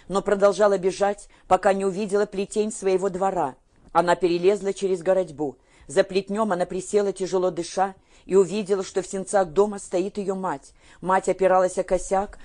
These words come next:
с трудом держась на ногах, и тревожно глядела вдоль улицы. Конный проскакал мимо, гикнув, и выстрелил. Старуха испуганно захлопнула дверь, но тотчас же приоткрыла ее опять. Настенька ползком добралась до крыльца.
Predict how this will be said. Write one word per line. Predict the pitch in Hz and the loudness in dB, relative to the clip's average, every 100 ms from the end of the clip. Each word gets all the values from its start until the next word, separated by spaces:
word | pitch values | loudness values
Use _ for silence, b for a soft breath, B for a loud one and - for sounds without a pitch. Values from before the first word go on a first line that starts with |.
| B | B
с | - | -6
трудом | 196 190 208 202 | 0 2 2 0
держась | 180 175 196 190 | -2 0 0 -2
на | 196 185 | -4 -6
ногах, | 185 185 185 | -2 2 2
и | 190 | 0
тревожно | 190 185 170 220 208 208 | -2 -2 2 2 2 -6
глядела | 180 208 185 208 | -8 -2 0 0
вдоль | 185 190 196 196 | 0 0 0 -2
улицы. | 202 175 165 - 127 - b b b | -4 -4 -8 -12 -14 -14 b b b
Конный | 170 185 180 | 2 2 2
проскакал | 185 180 - 180 185 175 | -2 -2 -2 2 2 2
мимо, | 175 185 180 | 0 -4 -6
гикнув, | 147 190 - 170 - | -4 -8 -6 -12 -4
и | 180 | -2
выстрелил. | 175 202 - 165 151 135 - b | 0 0 -2 -8 -6 -6 -8 b
Старуха | b - 208 226 - 180 | b 2 4 4 0 -2
испуганно | 185 - 226 185 185 | -2 -4 -4 -4 -2
захлопнула | 175 190 196 214 190 185 | -2 0 0 0 0 -2
дверь, | 165 185 220 - b b | 0 0 -2 -2 b b
но | 190 | -6
тотчас | 202 226 240 - 202 | 0 2 2 0 -4
же | 214 | -2
приоткрыла | 214 208 - 196 220 214 | 0 0 -2 -4 -4 -4
ее | 202 202 208 | -4 -2 0
опять. | 214 214 196 139 - - b - | 0 0 -2 -2 -8 -20 b -6
Настенька | 180 185 - 185 180 | 0 0 -2 -4 -2
ползком | 180 170 - 196 185 | 0 -2 0 -2 2
добралась | 180 175 170 170 | 2 2 2 0
до | 175 | -2
крыльца. | 170 175 165 156 143 | -4 -6 -8 -6 -6